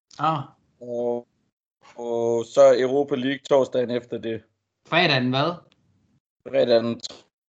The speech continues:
Speaker 2: treogtyvende april.
Speaker 1: Åh, det er lige om lidt, mand.
Speaker 2: Ja.
Speaker 1: Ja, okay.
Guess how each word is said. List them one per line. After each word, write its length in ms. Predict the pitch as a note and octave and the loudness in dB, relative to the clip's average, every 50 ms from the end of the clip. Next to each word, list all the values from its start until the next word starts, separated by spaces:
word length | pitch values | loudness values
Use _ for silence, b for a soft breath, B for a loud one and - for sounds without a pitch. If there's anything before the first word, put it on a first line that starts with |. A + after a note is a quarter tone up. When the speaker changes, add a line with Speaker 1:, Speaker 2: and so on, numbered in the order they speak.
| _ _ _ _ _ _ _ _ _ - - | _ _ _ _ _ _ _ _ _ 0 2
Speaker 2:
treogtyvende 640 | D3+ C#3+ C#3 A#2+ A#2 - - A#2+ A#2+ A#2 A#2 A#2 | 4 6 4 4 2 -2 -6 -8 -6 -6 -4 -6
april. 320 | A#2 - - A2+ A2 G2+ - _ _ _ _ _ _ _ _ _ _ _ _ _ _ _ _ _ _ _ _ | -6 -8 -10 -10 -12 -12 -14 _ _ _ _ _ _ _ _ _ _ _ _ _ _ _ _ _ _ _ _
Speaker 1:
Åh, 120 | - G#2 G2+ | -20 -20 -20
det 60 | G2+ | -18
er 40 | G2 | -18
lige 180 | - - A2 A2+ | -18 -18 -16 -16
om 100 | A2 G#2+ | -16 -14
lidt, 200 | A2 B2+ B2 - | -16 -16 -18 -18
mand. 180 | A#2+ A2 A#2 C3+ - _ _ _ _ _ _ _ _ _ _ _ _ _ _ _ _ _ - | -20 -20 -20 -20 -20 _ _ _ _ _ _ _ _ _ _ _ _ _ _ _ _ _ 0
Speaker 2:
Ja. 80 | B2+ C#3 | 2 4
Speaker 1:
Ja, 320 | D#3 E3 - C3+ C#3 C#3 | 4 2 2 0 -4 -6
okay. 220 | C#3 - C#3 C3+ | -6 -8 -8 -10